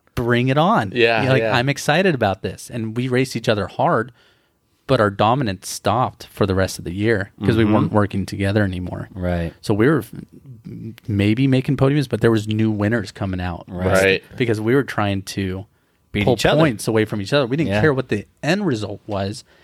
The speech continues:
Speaker 1: If I got third and you got fourth, I still beat you on the day.
Speaker 3: Yep.
Speaker 1: And
Speaker 3: And
Speaker 1: that was the mentality. And, uh, <laughs> going into that last race, I wanted Miles to earn it. Like, I was excited for Miles,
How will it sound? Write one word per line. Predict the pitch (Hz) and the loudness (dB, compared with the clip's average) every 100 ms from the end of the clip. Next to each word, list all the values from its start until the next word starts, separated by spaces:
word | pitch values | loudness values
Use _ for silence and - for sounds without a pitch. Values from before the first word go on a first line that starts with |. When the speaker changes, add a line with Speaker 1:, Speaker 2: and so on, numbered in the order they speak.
| _ - | _ -4
Speaker 1:
If | 113 | 0
I | 151 | 2
got | 143 - | 2 2
third | - 151 170 | 2 2 2
and | 101 | 0
you | 117 | 0
got | 107 - | 0 0
fourth, | - 156 104 | 0 0 0
I | |
still | 98 - 98 | -4 -6 -6
beat | - 117 - | -4 -6 -6
you | 95 | -8
on | 95 | -10
the | - | -14
day. | - - | -14 -8
Speaker 3:
Yep. | 90 113 | -2 -2
Speaker 1:
And | - - 101 | -2 -4 0
Speaker 3:
And | 107 | 4
Speaker 1:
that | 107 | 4
was | 110 | 2
the | 107 | 0
mentality. | 95 90 98 101 92 92 - - - _ - | -2 -2 -2 -2 -4 -8 -18 -20 -20 _ -2
And, | 104 95 95 | 2 4 4
uh, | 92 92 92 - - _ - | 4 2 0 -8 -20 _ -14
<laughs> | - 131 - | -2 -2 0
going | 107 127 123 | -2 0 0
into | 113 | 0
that | 113 107 | 0 2
last | 107 104 104 - | 2 2 0 -2
race, | 110 113 98 - - _ _ _ _ _ | 0 2 0 -6 -16 _ _ _ _ _
I | 123 | -2
wanted | 120 127 131 120 | 2 2 2 0
Miles | 113 107 101 101 - | 0 0 0 -2 -6
to | |
earn | 98 90 | -8 -8
it. | 85 - _ _ _ - | -8 -14 _ _ _ -4
Like, | 113 110 - _ _ _ _ | -2 -2 -8 _ _ _ _
I | 143 | 0
was | 190 190 - _ | 0 -4 -16 _
excited | 143 - 143 135 156 151 | -6 -2 0 2 2 0
for | 127 | -2
Miles, | 110 107 113 120 117 - | 0 2 2 0 -4 -10